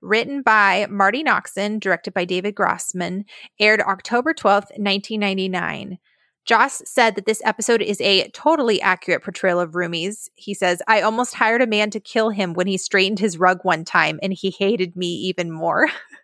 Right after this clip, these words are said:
<laughs> Mark Field talks about how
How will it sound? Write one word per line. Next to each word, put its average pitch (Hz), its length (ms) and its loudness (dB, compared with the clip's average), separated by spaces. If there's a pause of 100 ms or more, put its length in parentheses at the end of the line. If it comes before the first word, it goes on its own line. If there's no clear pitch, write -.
<laughs> 240 80 -10 (1300)
Mark 233 320 2
Field 233 340 0 (140)
talks 214 300 2
about 220 320 4
how 196 240 2